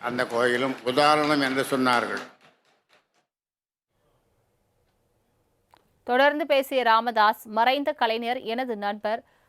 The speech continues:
Speaker 2: அவர் இருபது சதவீதம் இடஒதுக்கீட்டை வழங்கியதால் மக்கள் பயனடைந்தனர். தமிழக முதலமைச்சர் மு க ஸ்டாலின் ஏன் சாதிவாரி கணக்கெடுப்பை நடத்த தயங்குகிறார்? அவர் அதை நடத்தி சமூக வரலாற்றில் இடம்பெற வேண்டும்.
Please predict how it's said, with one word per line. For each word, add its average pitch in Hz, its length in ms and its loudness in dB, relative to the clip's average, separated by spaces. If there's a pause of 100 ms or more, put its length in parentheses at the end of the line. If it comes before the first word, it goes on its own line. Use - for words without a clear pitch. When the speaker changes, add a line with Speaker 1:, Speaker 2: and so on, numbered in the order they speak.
(100)
Speaker 2:
அவர் 254 260 2
இருபது 285 340 -4
சதவீதம் 277 460 -6
இடஒதுக்கீட்டை 247 600 -2 (100)
வழங்கியதால் 226 580 -2
மக்கள் 208 420 -8
பயனடைந்தனர். 196 720 -6
தமிழக 277 420 -2
முதலமைச்சர் 233 500 -6
மு 220 80 -12
க 240 120 -8
ஸ்டாலின் 233 420 -8
ஏன் 226 320 -10
சாதிவாரி 220 440 0
கணக்கெடுப்பை 202 460 -12
நடத்த 196 320 -8
தயங்குகிறார்? 208 600 -6 (280)
அவர் 254 240 2
அதை 247 200 2
நடத்தி 226 400 -4
சமூக 240 360 -8
வரலாற்றில் 214 520 -2
இடம்பெற 208 380 -4
வேண்டும். 185 320 -10